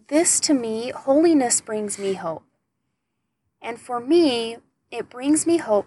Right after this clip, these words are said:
because it's an action. When we are seeking holiness,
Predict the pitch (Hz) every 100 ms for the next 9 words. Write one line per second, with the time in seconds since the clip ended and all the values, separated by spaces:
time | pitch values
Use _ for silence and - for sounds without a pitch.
0 | _ - 214 - - 285 226 190 196 214
1 | - _ _ _ _ 220 226 - 233 214
2 | 185 180 - - 165 170 _ _ _ _
3 | _ _ _ _ 240 233 240 277 285 -
4 | - 240 226 247 240 247 _ 233 233 233
5 | 233 233 - -